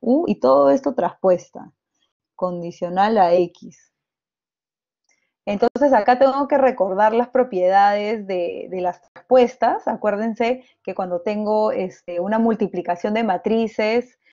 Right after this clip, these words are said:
y todo eso traspuesta, lo que tengo que hacer es transponer cada una de esas matrices que están, que están adentro,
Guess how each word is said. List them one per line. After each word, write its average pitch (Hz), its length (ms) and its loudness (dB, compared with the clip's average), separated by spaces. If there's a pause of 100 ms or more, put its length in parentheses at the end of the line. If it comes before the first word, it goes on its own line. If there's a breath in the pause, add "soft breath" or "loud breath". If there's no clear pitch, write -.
y 185 220 -6
todo 240 300 6
eso 240 200 4
traspuesta, 226 640 -2
lo 233 140 -2
que 190 100 -6
tengo 214 220 -6
que 202 80 -6
hacer 202 220 -6
es 220 180 -10
transponer 214 640 -8
cada 220 280 2
una 220 320 -2
de 214 80 -4
esas 214 200 -6
matrices 196 440 -6
que 190 60 -8
están, 196 520 -6
que - 80 -8
están 190 340 -4
adentro, 226 640 2